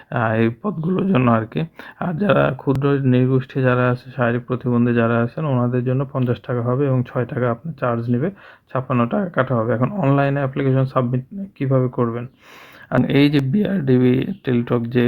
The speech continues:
ওয়েবসাইটটা আছে, এখানে আপনার আবেদনটা করতে পারবেন আপনারা।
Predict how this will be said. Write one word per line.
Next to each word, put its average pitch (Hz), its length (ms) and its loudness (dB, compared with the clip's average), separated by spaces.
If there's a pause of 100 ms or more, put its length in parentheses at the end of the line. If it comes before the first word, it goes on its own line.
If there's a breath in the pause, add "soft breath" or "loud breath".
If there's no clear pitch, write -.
ওয়েবসাইটটা 120 600 0
আছে, 160 200 -6 (120)
এখানে 135 320 2
আপনার 131 340 -2 (400 loud breath)
আবেদনটা 123 420 2
করতে 135 300 -2
পারবেন 113 360 -2
আপনারা। - 340 -6